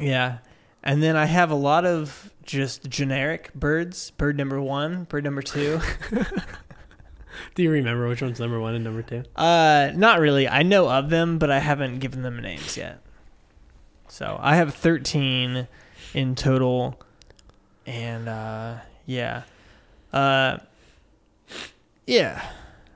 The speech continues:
Speaker 1: I had a bit of a, a rat problem for a second.
Speaker 2: Oh, a rat problem.
Speaker 1: Which is not good.
Speaker 2: Did they, did they, the chick-, like, in the chicken coop?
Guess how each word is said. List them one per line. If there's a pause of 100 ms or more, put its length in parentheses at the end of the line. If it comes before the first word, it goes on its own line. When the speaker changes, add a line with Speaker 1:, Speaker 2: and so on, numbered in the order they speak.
(140)
Speaker 1:
I
had
a
bit
of
a,
a
rat
problem
for
a
second. (240)
Speaker 2:
Oh,
a
rat
problem. (160)
Speaker 1:
Which
is
not
good.
Speaker 2:
Did
they,
did
they,
the
chick-,
like,
in
the
chicken
coop?